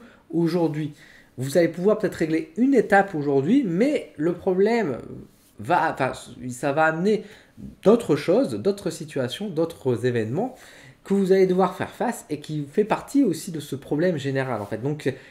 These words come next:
chaque chose en son temps, vous réglez une chose à la fois. On vous demande pas forcément de vous prendre trop la tête, finalement, mais de, d'avancer à son rythme, en fait, de suivre le, le courant. Vous êtes face à, un pro-, à ce problème,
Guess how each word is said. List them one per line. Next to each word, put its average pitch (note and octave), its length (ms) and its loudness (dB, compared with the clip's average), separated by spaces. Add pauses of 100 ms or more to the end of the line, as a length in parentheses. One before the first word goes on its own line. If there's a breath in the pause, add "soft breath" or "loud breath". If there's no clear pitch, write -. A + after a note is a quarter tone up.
chaque A3+ 340 4
chose F#3 260 0
en C#3+ 80 -2
son A2+ 180 -6
temps, B3+ 260 4
vous D#3+ 160 -4
réglez C#3+ 380 2 (140)
une C4+ 160 2
chose F#3+ 220 0
à C#3 60 2
la A#2+ 100 2
fois. D4 280 -2 (340 loud breath)
On C3+ 60 -2
vous D#3+ 120 -2
demande A3+ 240 2
pas A#3+ 120 2
forcément G#3+ 280 -4
de E3+ 60 -6
vous D#3+ 80 -10
prendre D#3 240 -4
trop F#3+ 240 0
la C3 120 4
tête, B3 220 0
finalement, C3+ 460 -2
mais G3 240 0 (420 loud breath)
de, G3 360 6 (360)
d'avancer G3 640 2 (1160)
à G3+ 120 -4
son A3+ 180 2
rythme, E3+ 300 -2
en B2 60 -2
fait, A2+ 160 -4
de C#3+ 100 -4
suivre G#3+ 380 -4
le, D#3 280 0
le D3+ 100 -2
courant. C#3+ 440 0 (300 loud breath)
Vous B2+ 160 -2
êtes F#3+ 120 2
face G3+ 220 0
à, G3 60 0
un F3+ 60 0
pro-, F3+ 220 -2 (100)
à D#3+ 100 2
ce - 120 -8
problème, D#3 460 -4